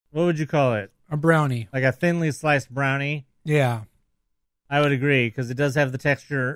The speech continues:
Speaker 1: and, and richness of a brownie.
Speaker 2: Anthony was handing me the cookie
Speaker 1: <laughs>
Speaker 2: so I can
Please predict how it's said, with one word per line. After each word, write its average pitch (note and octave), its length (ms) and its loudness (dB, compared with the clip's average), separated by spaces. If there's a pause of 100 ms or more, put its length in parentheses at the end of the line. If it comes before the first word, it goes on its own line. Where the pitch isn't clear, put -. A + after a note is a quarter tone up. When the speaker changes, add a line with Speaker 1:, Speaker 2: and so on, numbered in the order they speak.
(100)
Speaker 1:
and, C3 320 -8 (480)
and B2+ 220 -4
richness C#3 420 -4
of B2 140 -2
a A#2 60 -4
brownie. A2+ 600 -4 (380)
Speaker 2:
Anthony A3+ 320 0
was F#3+ 140 0
handing F#3+ 320 2
me F#3+ 200 2
the D3 600 0
cookie F#3 460 -2 (560)
Speaker 1:
<laughs> - 420 -10
Speaker 2:
so - 160 -4
I E3 80 4
can C#3+ 340 -2